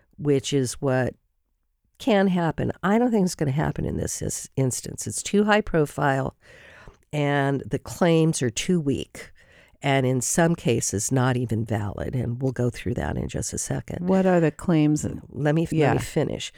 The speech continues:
Speaker 2: Okay.
Speaker 1: But if they settle out of court, then it's going to encourage Sheehan and a bunch of other attorneys like this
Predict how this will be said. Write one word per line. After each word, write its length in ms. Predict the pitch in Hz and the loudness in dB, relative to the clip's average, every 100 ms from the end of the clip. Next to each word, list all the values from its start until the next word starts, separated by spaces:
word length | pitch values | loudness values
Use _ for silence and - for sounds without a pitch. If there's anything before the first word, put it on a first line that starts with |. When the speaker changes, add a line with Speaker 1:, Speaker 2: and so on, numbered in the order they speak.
| - | -8
Speaker 2:
Okay. 260 | - - - | -6 -6 -8
Speaker 1:
But 420 | 147 160 139 - _ | 0 4 4 2 _
if 320 | 170 190 220 - | 4 4 4 0
they 520 | 196 170 160 160 165 | 0 4 4 4 2
settle 500 | - - 196 208 202 | -2 2 4 4 6
out 160 | 175 151 | 4 2
of 80 | |
court, 420 | - - 196 127 - | -2 2 4 4 0
then 260 | - 156 160 | 0 2 4
it's 200 | 165 - | 2 2
going 260 | 165 170 | 4 4
to 160 | 170 - | 2 0
encourage 800 | 147 143 - - 226 202 151 147 | 0 -2 -6 0 4 6 4 2
Sheehan 680 | - 180 175 185 147 139 139 | -2 0 2 4 4 2 2
and 200 | 139 139 | 2 2
a 40 | |
bunch 300 | 143 147 147 | 2 0 2
of 100 | 147 | -2
other 340 | - 160 220 190 | 4 4 6 4
attorneys 500 | 147 127 123 135 - | 2 0 0 -2 -2
like 220 | 131 - | -4 -4
this 240 | - 156 | -4 -4